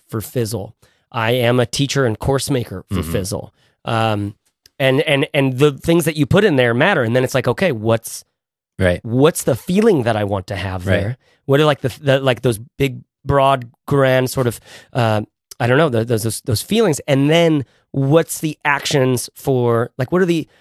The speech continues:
Speaker 1: what are the, the, the actions or systems?" We'll, again, we'll talk about systems here in a second, that I want to ha-, do in the short term, in
Speaker 2: Yeah.
Speaker 1: the next year. And, and I think there's something about looking at it in the, in the, you're talking about, Corbett, uh, looking at your goals or, or your sort of, like, life statement type things, your mantra type thing every,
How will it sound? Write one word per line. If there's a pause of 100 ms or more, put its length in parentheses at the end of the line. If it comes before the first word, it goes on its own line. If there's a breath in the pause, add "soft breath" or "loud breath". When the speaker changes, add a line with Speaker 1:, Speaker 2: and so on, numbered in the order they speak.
(140)
Speaker 1:
what
are
the, (260)
the,
the
actions
or
systems?"
We'll,
again,
we'll
talk
about
systems
here
in
a
second, (880 soft breath)
that
I
want
to
ha-,
do
in
the
short
term,
in
Speaker 2:
Yeah.
Speaker 1:
the
next
year.
And,
and
I
think
there's
something
about (260 soft breath)
looking
at
it
in
the,
in
the, (240 loud breath)
you're
talking
about,
Corbett,
uh,
looking
at
your
goals
or,
or
your
sort
of,
like,
life
statement
type
things,
your
mantra
type
thing
every,